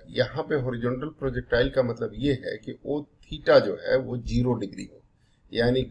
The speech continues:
ग्राउंड के पैरेलल अगर बॉडी को थ्रो किया जाए तो हम उसे कहेंगे हॉरिजॉन्टल प्रोजेक्टाइल।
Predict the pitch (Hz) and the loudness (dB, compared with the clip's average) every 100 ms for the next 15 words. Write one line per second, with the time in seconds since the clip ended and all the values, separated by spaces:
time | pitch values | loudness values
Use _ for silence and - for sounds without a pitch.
0 | 117 120 143 147 135 - - 117 117 151 | 2 4 4 2 -2 -4 -2 2 2 4
1 | 156 123 123 110 110 117 110 - - 107 | 4 4 4 0 -2 -2 -6 -12 -8 -8
2 | - 95 90 104 131 - _ _ _ _ | -4 -4 -2 -2 -2 -6 _ _ _ _
3 | - 165 185 - - 139 143 127 123 110 | -8 -4 -4 -4 -8 -4 -2 -2 -6 -10
4 | 104 113 143 127 104 98 104 95 104 - | -10 -8 -8 -6 -8 -6 -6 -8 -12 -16
5 | 90 87 _ - 85 | -14 -14 _ -2 0